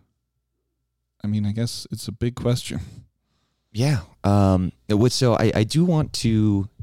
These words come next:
Speaker 2: just set up a, a one segment that we're gonna be talking about, uh, uh, every single episode when we actually do a Weezer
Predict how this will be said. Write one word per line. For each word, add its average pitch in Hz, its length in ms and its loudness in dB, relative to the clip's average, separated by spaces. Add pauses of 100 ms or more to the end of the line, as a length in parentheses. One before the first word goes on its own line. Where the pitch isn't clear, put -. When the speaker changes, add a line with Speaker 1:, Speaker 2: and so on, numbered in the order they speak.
(200)
Speaker 2:
just 95 300 -2
set 95 200 2
up 85 340 0
a, 82 220 0
a 73 100 0
one 113 480 0
segment 92 540 -2
that 80 100 2
we're 78 120 0
gonna 80 140 -2
be 73 100 -2
talking 78 360 -2
about, 69 380 0 (200)
uh, 58 420 -2 (400)
uh, 67 200 0
every 87 240 -2
single 85 280 -2
episode 69 800 -2
when 71 320 -2
we 65 400 -2 (140)
actually 78 320 -2
do 73 180 0
a - 20 -2
Weezer 62 380 -2